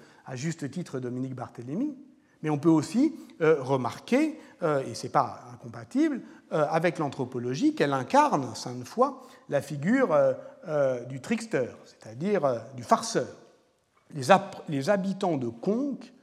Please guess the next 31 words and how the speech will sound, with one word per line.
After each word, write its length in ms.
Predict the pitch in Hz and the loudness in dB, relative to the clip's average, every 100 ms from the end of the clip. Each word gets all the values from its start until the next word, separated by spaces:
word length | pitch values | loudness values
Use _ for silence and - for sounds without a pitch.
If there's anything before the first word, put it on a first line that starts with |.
| _ _ _ _ _ | _ _ _ _ _
je 140 | - | -12
cite 400 | 127 - 220 - | -8 -4 -4 -4
Bernard 360 | 131 123 127 117 | -8 -8 -10 -12
d'Angers, 460 | 110 117 113 190 - _ _ _ - | -14 -14 -12 -12 -14 _ _ _ -18
et 60 | 117 | -2
ça 180 | 180 | 0
c'est 160 | 151 139 | 0 -6
magnifique 720 | 127 127 135 - 190 190 - | -6 -6 -8 -6 -6 -6 -12
parce 160 | 110 - | -18 -12
qu'il 220 | 135 117 | -12 -10
faudra 280 | - 151 170 | -10 -6 -6
s'en 160 | 147 120 | -6 -10
souvenir 520 | 165 160 185 165 - | -6 -2 0 0 -2
quand 140 | - 117 - _ - | -10 -20 -20 _ -14
on 40 | 123 | -6
aura 320 | 139 170 139 | 2 2 2
effectivement, 720 | 120 127 - 139 151 160 131 | -4 -12 -10 -8 -4 -2 -4
euh, 60 | 113 - - - | -8 -14 -20 -14
à 80 | 135 | -2
parler 440 | 143 131 170 170 | 0 0 2 0
d'autres 520 | 131 240 226 - 131 | 4 4 4 0 -8
personnages, 600 | 110 127 - 147 139 117 107 | -6 -10 -6 -4 -4 -4 -12
de 60 | |
farceurs, 760 | - - 160 - - 247 226 - - - _ _ _ | -8 -4 -4 -4 -4 -2 -2 -6 -14 -20 _ _ _
de 100 | 131 | -16
blagueurs. 680 | 120 135 151 156 262 95 - - - - - | -8 0 0 2 -2 -2 -10 -20 -20 -20 -8
Les 220 | 147 151 | -2 2
habitants, 640 | 196 202 - 190 135 - - - _ - | 2 0 0 0 0 -4 -18 -20 _ 2
euh, 180 | 175 135 - | 4 2 0
de 120 | 135 | -8
Conques, 720 | 127 - 208 311 285 - - | -8 -4 -2 -2 -4 -10 -18